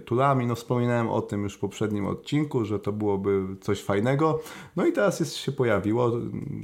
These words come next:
Niecierpliwie czekam, aż, aż trafi do mojego, e, czata G P, do mojego czata G P T. Mam nadzieję, że będzie działało dobrze. No i myślę, że to będzie gdzieś tam fajny kamień milowy, e, dla tego produktu, e, i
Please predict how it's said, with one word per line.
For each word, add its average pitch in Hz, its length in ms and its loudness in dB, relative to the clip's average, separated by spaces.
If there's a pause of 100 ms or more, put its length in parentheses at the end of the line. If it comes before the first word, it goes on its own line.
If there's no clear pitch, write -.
(160)
Niecierpliwie 113 540 0
czekam, 107 540 0
aż, 101 400 -4
aż 95 340 -4
trafi 104 340 -2
do 98 120 0
mojego, 95 540 -2 (400)
e, 98 240 -2
czata 101 280 0
G 95 140 -4
P, 98 120 -8
do 98 100 0
mojego 101 220 2
czata 98 240 -4
G 92 140 -8
P - 120 -8
T. 127 180 -2
Mam 120 140 2
nadzieję, 107 220 0
że 98 80 2
będzie 95 140 0
działało 92 280 2
dobrze. 120 480 2 (400)
No 123 140 0
i 151 100 2
myślę, 110 360 2
że 104 120 -2
to 101 140 0
będzie 95 380 0
gdzieś 90 120 -4 (140)
tam 95 360 -2 (160)
fajny 107 380 2
kamień 101 300 0
milowy, 95 580 0 (300)
e, 95 140 0
dla 92 140 2
tego 95 260 0
produktu, 107 680 -2 (360)
e, 98 220 -4
i 104 460 -2